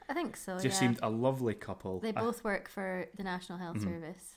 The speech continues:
Speaker 2: And the guy seems pretty clever, like a guy you'd pick for a pub quiz. They managed to win one million pounds.
Speaker 1: That was so
Speaker 2: Which I couldn't believe.
Speaker 1: so lovely. It was just at the end afterwards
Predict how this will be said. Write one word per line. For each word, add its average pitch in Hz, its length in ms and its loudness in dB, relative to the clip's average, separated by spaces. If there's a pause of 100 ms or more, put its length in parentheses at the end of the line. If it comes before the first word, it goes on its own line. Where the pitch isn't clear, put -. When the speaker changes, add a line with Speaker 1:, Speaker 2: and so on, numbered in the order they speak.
Speaker 2:
And 110 140 4
the 104 60 4
guy 120 240 8
seems 101 320 2
pretty - 220 -6
clever, 90 420 0
like 90 160 -6
a - 40 -4
guy 101 260 6
you'd 95 260 0
pick - 180 -2
for 98 160 -2
a 87 40 -4
pub - 340 -8
quiz. - 400 -10 (100)
They 110 380 2
managed 101 480 0
to - 80 -6
win 87 500 -4 (580)
one 101 460 4 (100)
million 98 640 4
pounds. 90 520 -4 (240)
Speaker 1:
That 202 140 0
was 180 100 -6
so - 180 -4
Speaker 2:
Which - 220 -2
I 104 100 2
couldn't 104 220 2
believe. 98 400 0 (300)
Speaker 1:
so - 260 -2
lovely. 185 380 -2
It 196 200 0
was 196 140 0
just 208 220 0
at - 260 -6
the 202 160 2
end 180 220 2
afterwards 175 680 0